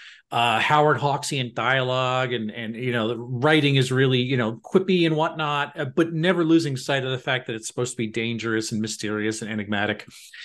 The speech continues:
um, and elevating, you know, Geena Davis wanting to, like, get into the game, not be a supporting actor, but really be, like, an actor,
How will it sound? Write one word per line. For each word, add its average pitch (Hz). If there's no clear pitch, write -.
um, 113
and 160
elevating, 160
you 165
know, 135
Geena 139
Davis 143
wanting 131
to, 135
like, 117
get 131
into 135
the 117
game, 113
not 160
be 175
a 156
supporting 131
actor, 123
but 113
really 143
be, 127
like, 117
an 113
actor, 127